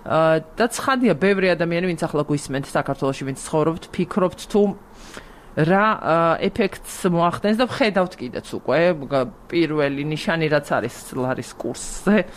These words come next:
ა, რომელიც პირიქით ბოლო ხანს, ა, ომამდე გამყარებით გამოირჩეოდა, ასეთი იყო ტენდენცია. ა, რა, რა,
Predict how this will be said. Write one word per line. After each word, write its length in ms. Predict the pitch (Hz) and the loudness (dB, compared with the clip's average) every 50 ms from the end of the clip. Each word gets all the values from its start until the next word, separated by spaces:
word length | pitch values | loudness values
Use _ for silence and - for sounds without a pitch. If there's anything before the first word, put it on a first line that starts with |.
| - - - - - - - - - - | -16 -16 -16 -16 -16 -18 -20 -20 -12 -6
ა, 400 | - - 156 151 156 151 151 147 | -2 0 2 4 4 4 4 4
რომელიც 560 | 143 147 147 147 143 139 143 143 - - - | 2 2 0 0 0 0 0 -2 -4 -8 -4
პირიქით 380 | - 135 143 143 - 143 - - | -2 -2 -2 -2 -4 -6 -4 0
ბოლო 180 | 135 135 127 135 | 0 0 0 0
ხანს, 460 | - 139 131 131 - - - - 147 | 0 0 -2 -2 -4 -6 -8 -4 0
ა, 160 | 139 135 131 | 0 2 2
ომამდე 480 | 131 123 120 123 135 135 135 - 127 123 | 2 2 0 0 -2 -2 -4 -2 -2 0
გამყარებით 640 | - 135 131 131 131 - 127 131 127 135 131 - 139 | 0 0 0 0 0 -2 0 0 0 -2 -2 -2 -2
გამოირჩეოდა, 800 | 139 139 139 143 139 139 - - 165 127 131 131 127 139 151 175 185 170 156 | 0 0 0 0 -2 -2 0 0 2 2 4 2 2 2 2 4 4 2 0
ასეთი 240 | - - - - 127 104 | -2 -4 -8 -8 -6 -6
იყო 80 | - - | -4 -4
ტენდენცია. 680 | - - 139 139 135 156 151 151 147 - 185 190 214 | -2 0 0 0 2 0 -2 -2 0 0 2 2 2
ა, 920 | 233 - - - - - - - - - - - - - - - - 170 185 185 185 | 4 2 2 4 2 0 -2 -4 -10 -12 -16 -18 -20 -20 -12 -4 0 2 4 4 6
რა, 160 | 190 220 233 277 269 - | 4 4 4 2 0 0
რა, 220 | - 190 208 226 | 0 2 2 4